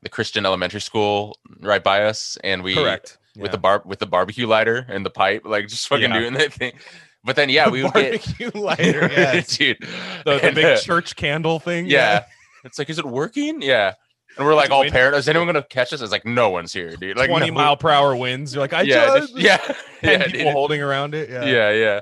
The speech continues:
Speaker 2: Whole
Speaker 1: No,
Speaker 2: country
Speaker 1: and then,
Speaker 2: around
Speaker 1: but I
Speaker 2: it.
Speaker 1: remember we would get, we had, like, our routine. We'd get fucking lit.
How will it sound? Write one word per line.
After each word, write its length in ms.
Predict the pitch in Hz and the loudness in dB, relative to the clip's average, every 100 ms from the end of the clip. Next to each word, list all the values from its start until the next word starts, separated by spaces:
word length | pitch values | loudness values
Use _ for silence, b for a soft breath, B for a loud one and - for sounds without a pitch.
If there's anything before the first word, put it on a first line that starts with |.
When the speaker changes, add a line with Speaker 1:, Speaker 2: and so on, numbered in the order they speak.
| - _ | -8 _
Speaker 2:
Whole 100 | 143 | -14
Speaker 1:
No, 40 | 120 | -4
Speaker 2:
country 280 | 147 160 139 | 2 4 4
Speaker 1:
and 100 | 147 | 2
then, 80 | |
Speaker 2:
around 80 | 147 | 0
Speaker 1:
but 80 | 123 | 2
I 60 | 135 | 2
Speaker 2:
it. 20 | |
Speaker 1:
remember 260 | 147 135 135 | 2 -2 -6
we 140 | 131 | -6
would 80 | 117 | -6
get, 280 | 120 117 - | -6 -4 -4
we 100 | 104 | -2
had, 100 | 110 | 0
like, 220 | 104 95 | 0 0
our 320 | 101 98 95 95 | 0 0 0 -4
routine. 440 | 98 - 117 101 | -8 -6 -6 -6
We'd 140 | 90 90 | -10 -14
get 140 | 87 | -14
fucking 280 | - 95 87 | -14 -14 -16
lit. 400 | 85 98 110 | -12 -8 -8